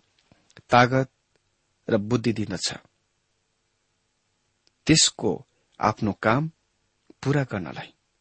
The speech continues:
त्यो शैतानको चोलाको सबभन्दा निकटवर्ती हो, नजिकको कुरो हो, जुन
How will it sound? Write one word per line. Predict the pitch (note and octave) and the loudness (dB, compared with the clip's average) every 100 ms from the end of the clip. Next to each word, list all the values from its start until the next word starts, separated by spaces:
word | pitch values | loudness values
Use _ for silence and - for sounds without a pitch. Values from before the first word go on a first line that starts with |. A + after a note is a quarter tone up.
| _ _ _ _ _ - - _ | _ _ _ _ _ -20 -20 _
त्यो | C#3 | 2
शैतानको | B2 - B2+ - C3 D3 - C#3+ C#3 - - | 4 4 4 6 6 4 0 -4 -6 -10 2
चोलाको | D3 C#3+ C#3 - | 6 6 4 0
सबभन्दा | C#3 - D#3+ E3+ E3 D#3 D#3 - _ - - - | -2 -2 0 0 2 2 0 -10 _ -20 -20 2
निकटवर्ती | D3+ E3+ A3+ D#3 C3 A#2+ A2+ | 2 6 4 6 2 2 -6
हो, | G2+ - _ _ _ _ _ _ _ _ _ _ - | -8 -14 _ _ _ _ _ _ _ _ _ _ 4
नजिकको | D#3 D#3+ B3 - | 4 6 4 4
कुरो | - B2 G#2 | 2 0 -4
हो, | - _ _ _ _ _ - - | -6 _ _ _ _ _ -14 0
जुन | A#2 B2+ | 4 4